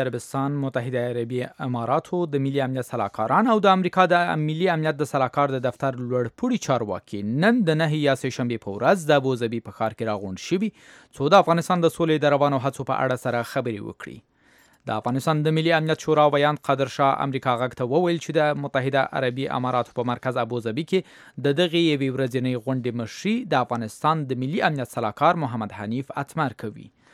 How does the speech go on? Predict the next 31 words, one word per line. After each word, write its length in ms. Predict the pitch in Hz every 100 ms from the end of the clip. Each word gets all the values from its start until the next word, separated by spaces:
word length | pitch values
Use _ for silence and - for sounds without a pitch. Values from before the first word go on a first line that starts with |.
| - - _ -
ښاغلي 360 | 160 165 180 180 - - _
قادر 260 | - 151 143 -
شاه 180 | 160 135
وایي، 240 | 160 196 185 -
په 60 | 143
دې 100 | 151
غونډه 200 | 165 202 -
کې 100 | 160
د 80 | 131
افغانستان، 440 | 127 120 - 170 165
امریکا، 420 | 135 123 - 147 151 143
متحده 400 | 127 120 123 120 120
عربي 340 | 120 120 120 117
اماراتو 420 | 113 120 143 196
او 80 | 185
سعودي 240 | 175 160 165
عربستان 400 | 147 139 147 139
ترمنځ 320 | 135 135 135 143 - _ _ _ 131
د 100 | 147 143
عمل 260 | 147 175 165 147
د 120 | 135 165
ګډ 240 | 170 -
پلان، 300 | 139 135 135 123
سولې 420 | - - 170 156 147 147
او 120 | 135
د 120 | 135
تروریزم 540 | 135 147 185 165 143 135
سره 160 | 131 127
د 100 | 127
مبارزې 500 | 120 120 120 120
په 40 | -